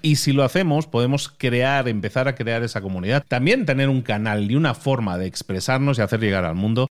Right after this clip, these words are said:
eso en lo que nosotros podemos aportar, podemos sumarle a esa persona para conseguirle un, una transformación. De eso se trata todo esto. Crear comunicación, crear comunidad, tener interacción y de esa interacción crear nuevos contenidos que, como vemos, eso lo podemos traducir a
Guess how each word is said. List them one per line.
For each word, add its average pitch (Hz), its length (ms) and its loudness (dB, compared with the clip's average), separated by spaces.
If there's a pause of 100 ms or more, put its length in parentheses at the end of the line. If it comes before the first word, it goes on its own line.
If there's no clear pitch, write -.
eso 120 380 0
en 131 100 4
lo 107 160 0
que 101 120 -2
nosotros 131 600 -2
podemos 98 500 -2
aportar, 98 560 -4
podemos 104 420 -6
sumarle 95 380 -6
a 82 60 -8
esa 92 160 -8
persona 87 400 -8
para 82 160 -4
conseguirle - 480 -14
un, - 180 -12
una 139 360 -2
transformación. 131 760 2
De 110 140 0
eso 117 180 0
se 110 140 -2
trata 104 320 -2
todo 85 160 -4
esto. 95 260 -8
Crear 139 340 2
comunicación, 120 680 2
crear 117 320 0
comunidad, 101 520 0
tener 123 280 0
interacción 117 680 0
y 113 220 0
de 110 200 2
esa 110 140 -2
interacción 120 520 -2
crear 98 400 -4
nuevos 87 320 -8
contenidos 104 640 -2
que, 107 180 -2
como 87 260 -6
vemos, 107 340 -2
eso 202 280 2
lo 180 140 2
podemos 156 320 2
traducir 131 540 2
a 110 440 2